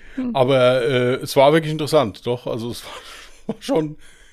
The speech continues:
Speaker 2: jetzt hab ich mir noch überlegt, stell dir mal vor, ich hätte ihn da umgeleuchtet, ja, weil ich gedacht hab, der wär irgendwie, der wollte mir da an den Kragen, ja.
Speaker 1: Ja, wär ungünstig gewesen.
Speaker 2: Aber ich geh davon aus, dass sie das Tier dann gekriegt haben.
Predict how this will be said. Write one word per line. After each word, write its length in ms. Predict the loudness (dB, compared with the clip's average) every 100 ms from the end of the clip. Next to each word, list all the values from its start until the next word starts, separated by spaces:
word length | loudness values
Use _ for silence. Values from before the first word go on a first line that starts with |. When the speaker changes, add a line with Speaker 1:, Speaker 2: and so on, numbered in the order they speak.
| -20 -20
Speaker 2:
jetzt 120 | -12
hab 60 | -8
ich 80 | -4
mir 40 |
noch 100 | -4
überlegt, 240 | -4 -4
stell 140 | -4 -4
dir 40 |
mal 80 | -4
vor, 160 | -2 -2
ich 100 | -2
hätte 120 | -2
ihn 80 | -2
da 80 |
umgeleuchtet, 680 | -4 -4 -2 -2 -2 -4 -4
ja, 100 | -4
weil 80 | -4
ich 80 | -4
gedacht 280 | -2 -2 0
hab, 120 | -2
der 160 | -2
wär 320 | -2 0 0 -2
irgendwie, 480 | -6 -8 -6 -6
der 180 | -4 -4
wollte 360 | -4 -4 -4 -6 -10 -20 -20 -20 -20 -10
mir 180 | -2 4
da 120 | 4
an 80 | 2
den 120 | -2
Kragen, 520 | 0 2 2 -2 -10 -10
ja. 220 | -10 -10 -16 -20 -20 _ -20 -20 -20 -20 -20 -20 -20 -20 -12
Speaker 1:
Ja, 240 | -6 -2 0
wär 180 | 0 0
ungünstig 540 | 0 0 -2 -6 -4
gewesen. 520 | -2 -2 -4 -4 -10 -10 -16 -20 -20 -20 _ _ _ _ -20 -20 _ -20 -20 -20 -20 -20 -20 -20 -20 -20 -20 -20 -20 -20 -20 -20 -20 -20 _ -20 -20 -14 -2
Speaker 2:
Aber 160 | 0
ich 160 | 0 0
geh 100 | 0
davon 200 | 0 0
aus, 200 | 0 0
dass 120 | -4
sie 60 | -4
das 180 | -6 -4
Tier 160 | -4
dann 140 | -4 -6
gekriegt 340 | -10 -10 -8
haben. 180 | -8